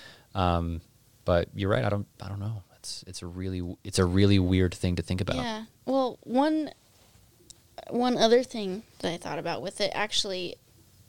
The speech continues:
Speaker 2: um, there's a specific example of it that I remember hearing about, like, it was when I was young, but I remember the conversation and stuff of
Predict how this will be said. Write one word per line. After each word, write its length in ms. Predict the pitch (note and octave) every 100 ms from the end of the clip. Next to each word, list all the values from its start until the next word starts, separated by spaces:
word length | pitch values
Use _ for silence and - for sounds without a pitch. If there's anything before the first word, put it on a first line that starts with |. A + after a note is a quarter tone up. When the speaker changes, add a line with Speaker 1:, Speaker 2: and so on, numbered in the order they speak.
| _ _
Speaker 2:
um, 440 | A3 G#3 - - A3+ _ _ _ _ _ _ _ _ _ _
there's 180 | - G#3
a 40 | F#3+
specific 640 | - G#3+ - A3+ - G#3+
example 580 | G#3+ - G#3 G3+ G3 G3
of 140 | F#3+
it 280 | G3 - - - _ _ _ -
that 160 | A#3
I 240 | G#3+ G3+ G3+
remember 540 | G#3 G#3 G#3+ G#3 G#3
hearing 420 | G#3 - A3+ G#3
about, 240 | G3+ G#3 G3+
like, 200 | G#3 G3+
it 120 | F#3+
was 160 | - F#3
when 140 | F3+
I 80 | C3+
was 240 | A2 -
young, 220 | - A#2 E3 _
but 120 | - G#3
I 80 | F#3+
remember 520 | F#3+ F#3+ F#3 G3 G#3+ - - - - - - - -
the 460 | G#3+ G#3 G3+ G3+ - -
conversation 800 | - A3 G#3+ G#3 G3+ G#3+ G#3+ -
and 120 | F3
stuff 280 | - F3+ -
of 300 | F#3+ F#3 -